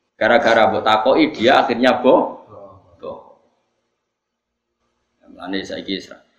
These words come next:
Nah, kecuali kowe nabi, nabi itu bener terus. Karena momennya tepat, tapi nabi itu jarang takok, masyhur. Sampeyan delok teng hadise Anas bin Malik. Khodam tu Rasulullah sallallahu alaihi wasallam asyra sinina.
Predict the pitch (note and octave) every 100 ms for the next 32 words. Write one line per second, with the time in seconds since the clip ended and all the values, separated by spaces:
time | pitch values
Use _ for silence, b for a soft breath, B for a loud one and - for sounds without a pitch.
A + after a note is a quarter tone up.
0 | _ - C3 D3+ D#3+ - A#3+ A#3+ G3+ F#3
1 | F3 - G3 F3 D#3 D#3+ D#3 F#3 G#3 G#3
2 | D3+ D3 D3 D3+ E3 C#3+ - _ _ _
3 | _ _ _ _ _ C3 D3+ F#3+ F#3 F3
4 | F3+ F3+ F3+ D#3 - - - - A3 -
5 | - G#3+ B2 G#2+ F#2+ - - B2+ C3 -
6 | G#2+ F2+ - _ _ _ _ _ _ _
7 | B2 C3 B2+ A2 G#2+ G#2 G2+ G2+ - -
8 | F#2 G#2+ A2 - G2+ F#2+ F2 E2+ - _
9 | _ _ _ A2+ A2 B2 B2 A2+ G#2+ G2+
10 | G2+ A2+ A2 G2 G2+ G2+ G2 G#2 G2 F#2+
11 | F#2+ F#2 F#2+ F#2+ F#2+ A2 A#2 G2 B2+ A#2
12 | C3 A#2+ A#2 G#2+ G#2+ G2+ F2+ -